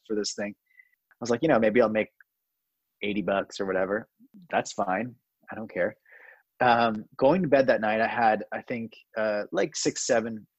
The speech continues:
so I was, I was happy with that. And I was like, "Tomorrow I wanna wake up and I get, like, twenty," you know, like, and then a, a moment of intervention happened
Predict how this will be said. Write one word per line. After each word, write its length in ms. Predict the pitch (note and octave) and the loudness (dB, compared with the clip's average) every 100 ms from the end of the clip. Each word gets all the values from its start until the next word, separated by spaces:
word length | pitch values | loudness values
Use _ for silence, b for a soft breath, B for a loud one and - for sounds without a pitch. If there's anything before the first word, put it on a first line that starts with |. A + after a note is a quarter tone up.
| _ | _
so 180 | - A2+ | -6 -2
I 60 | G#2 | 0
was, 220 | G#2 - - | -2 -6 -6
I 60 | |
was 120 | A2+ G#2+ | -4 -2
happy 280 | G2+ - | -2 -2
with 140 | A2 G2 | -4 -2
that. 180 | G#2+ F#2+ | 2 2
And 80 | G2+ | 0
I 40 | |
was 100 | G2+ | -6
like, 160 | G2 - | -8 -8
"Tomorrow 400 | - A#2 D3+ A#2+ | -8 0 2 2
I 40 | |
wanna 160 | A2 A#2+ | 2 2
wake 220 | B2 B2 | 2 4
up 160 | C3+ A#2 | 2 0
and 80 | G#2+ | -4
I 60 | G#2+ - b b b | -6 -8 b b b
get, 140 | C#3+ - | -2 -2
like, 180 | G2 - | -4 -8
twenty," 440 | - - B2+ - _ - | -6 -4 -4 -8 _ -4
you 140 | C3 | 2
know, 220 | B2+ B2+ C#3 | 4 4 2
like, 280 | G2+ G2 - _ _ _ - | 0 -4 -16 _ _ _ -8
and 140 | A#2+ | 0
then 180 | B2+ B2+ - | 2 2 -2
a, 60 | - - - | -14 -14 -8
a 40 | |
moment 520 | B2+ C#3 E3+ F#3 C3+ | 0 4 4 2 0
of 320 | - B2 G#2 F#2+ - | 0 0 0 -4 -8
intervention 640 | C#3 C3 G#2 A2+ B2 G2+ | -6 -2 0 -2 -2 -8
happened 480 | F#2+ F#2+ - F#2+ | -8 -8 -8 -12